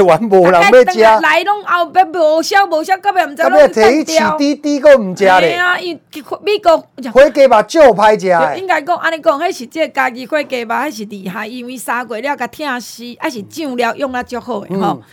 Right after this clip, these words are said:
Speaker 2: 不然呢，我甲你讲，你叫阮干那食火鸡肉，哦，no，我讲
Speaker 1: 哦，赤牙牙歹食，所以我要甲恁讲的，恁若要说服恁的老同事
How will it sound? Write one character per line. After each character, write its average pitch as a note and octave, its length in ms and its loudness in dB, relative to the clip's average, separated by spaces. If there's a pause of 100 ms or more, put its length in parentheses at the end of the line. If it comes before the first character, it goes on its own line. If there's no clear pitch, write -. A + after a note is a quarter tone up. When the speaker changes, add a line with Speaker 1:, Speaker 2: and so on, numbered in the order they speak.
(360)
Speaker 2:
不 G4+ 120 -8
然 E4 240 0
呢， D#4 180 -10
我 F#4 100 -2
甲 C#4+ 140 -2
你 D4+ 100 -2
讲， F4 140 -12
你 E4+ 60 -16
叫 F4 160 0
阮 E4+ 100 -4
干 C4+ 100 -6
那 C4+ 140 -4
食 A3+ 160 -6
火 C#4 160 -6
鸡 B3 140 -8
肉， A3+ 160 -6
哦， C4 180 -8
no， D4+ 560 -4
我 A3 220 2
讲 A#3+ 120 -2
Speaker 1:
哦， B3 60 -14
赤 A3+ 160 0
牙 E3+ 420 4
牙 E3+ 220 2
歹 G#3+ 320 0
食， F3 180 -2
所 D#4 220 0
以 F3+ 120 -6 (300)
我 C4 120 2
要 D4 160 4
甲 G#3 120 0
恁 G#3+ 180 -6
讲 G#3+ 200 2
的， E3 80 -6
恁 C#4 160 -2
若 G3+ 200 2
要 A3 80 -2
说 D4 200 -2
服 G3+ 220 0
恁 A#3+ 120 -4
的 G3 120 -4
老 C#3 220 -4
同 C3+ 220 -8
事 C3 140 -14